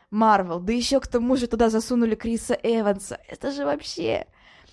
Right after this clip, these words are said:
Вот, честно сказать, Капитан Америка — это мой самый любимый, э, вообще персонаж, э, из Марвел. Да, <laughs> кому-то покажется это не очень, но, типа, есть же Железный Человек.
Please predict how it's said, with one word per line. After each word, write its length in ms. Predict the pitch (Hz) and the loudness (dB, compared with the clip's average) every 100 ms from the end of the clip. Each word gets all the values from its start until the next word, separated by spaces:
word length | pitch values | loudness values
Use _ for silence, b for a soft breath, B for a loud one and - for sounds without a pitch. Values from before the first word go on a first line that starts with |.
| b _ | b _
Вот, 360 | 214 240 247 - | 2 2 2 -6
честно 240 | - 262 233 | -4 -2 0
сказать, 300 | 233 254 349 | 0 0 0
Капитан 360 | 247 233 226 226 | -4 -4 -2 0
Америка — 380 | 226 330 339 220 | 0 0 0 -2
это 200 | 220 220 | -2 -2
мой 160 | 226 | -4
самый 380 | 233 180 180 180 | 0 0 2 0
любимый, 560 | 180 180 165 160 147 - | -2 -2 -2 -4 -4 -6
э, 180 | - 185 | -8 -6
вообще 440 | 170 - 180 180 | -8 -4 -2 -2
персонаж, 640 | 190 185 180 185 302 - - | -4 -6 -4 -2 -2 -4 -6
э, 280 | 104 143 - _ | -4 -4 -8 _
из 200 | 175 185 | -8 -2
Марвел. 460 | 180 185 226 320 415 _ b b b b b b _ _ _ - | 2 4 4 0 -8 _ b b b b b b _ _ _ 2
Да, 280 | 202 185 | 4 6
<laughs> 220 | 254 320 - | 4 2 0
кому-то 340 | 247 262 262 | 0 0 -2
покажется 420 | 233 226 240 233 | -8 -2 -2 -2
это 120 | 220 208 | -4 -2
не 140 | 202 | 0
очень, 340 | 277 - 285 | 0 0 -2
но, 80 | 208 | -2
типа, 560 | 196 190 185 165 139 - - | -4 -4 -2 -2 -4 -8 -16
есть 280 | 185 180 180 | -6 -2 -2
же 60 | 185 | 0
Железный 360 | 196 202 202 | 0 0 -2
Человек. 440 | - 294 415 466 | -2 0 0 -2